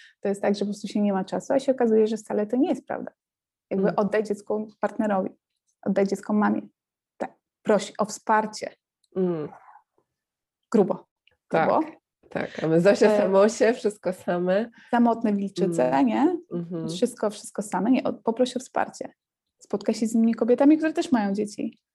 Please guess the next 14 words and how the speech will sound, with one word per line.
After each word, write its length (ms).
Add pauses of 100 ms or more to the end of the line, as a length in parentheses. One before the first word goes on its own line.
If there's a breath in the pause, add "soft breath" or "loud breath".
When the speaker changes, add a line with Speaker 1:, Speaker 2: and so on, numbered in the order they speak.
(160)
Speaker 1:
Ich 60 (160)
Speaker 2:
Mhm. 60
Speaker 1:
marzeniem 380
jest 220
co? 220 (340)
Żeby 160
usiąść, 480 (200)
Speaker 2:
<laughs> 340 (880)
Speaker 1:
w-, 180
z-, 300
wypić 380
sobie 140
herbatkę, 560
nie? 340